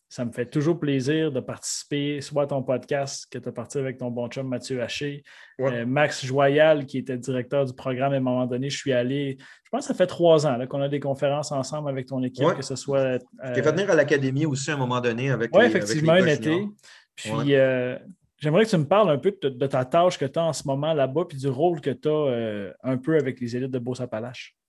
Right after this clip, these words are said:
Speaker 2: Ben, en ce moment, écoute, euh, moi, je suis entraîneur, euh, à temps plein sport-études. Fait que j'ai une équipe à ma charge. Puis nous, de la façon que ça fonctionne, ben, on est entraîneur aussi avec toutes les autres équipes. Fait que je travaille avec,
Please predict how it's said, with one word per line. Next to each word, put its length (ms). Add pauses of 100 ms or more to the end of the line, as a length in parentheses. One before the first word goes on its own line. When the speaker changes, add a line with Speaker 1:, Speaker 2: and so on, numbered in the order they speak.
(320)
Speaker 2:
Ben, 180
en 100
ce 100
moment, 280
écoute, 360
euh, 120
moi, 160
je 60
suis 80
entraîneur, 560
euh, 240
à 40
temps 160
plein 160
sport-études. 680
Fait 180
que 160
j'ai 160
une 100
équipe 240
à 80
ma 120
charge. 480
Puis 80
nous, 80
de 60
la 100
façon 240
que 80
ça 100
fonctionne, 520
ben, 100
on 120
est 120
entraîneur 560
aussi 220
avec 240
toutes 200
les 160
autres 200
équipes. 320
Fait 120
que 160
je 80
travaille 380
avec, 240